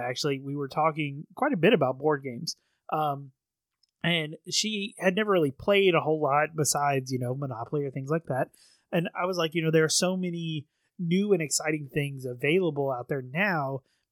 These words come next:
that just because you didn't like those does not mean you will not like, you know, some of the new stuff came out." And she's a big fan of the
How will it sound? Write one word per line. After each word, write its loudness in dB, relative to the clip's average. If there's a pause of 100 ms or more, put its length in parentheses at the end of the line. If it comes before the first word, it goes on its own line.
(220)
that -2
just 2
because -2
you -4
didn't 2
like -6
those 2
does 0
not -2
mean -4
you -4
will 0
not -4
like, -8 (460)
you -4
know, -6
some -2
of -8
the -4
new -2
stuff -4
came -8
out." -10 (340)
And -2 (560)
she's 4
a 6
big 4
fan 6
of 0
the 4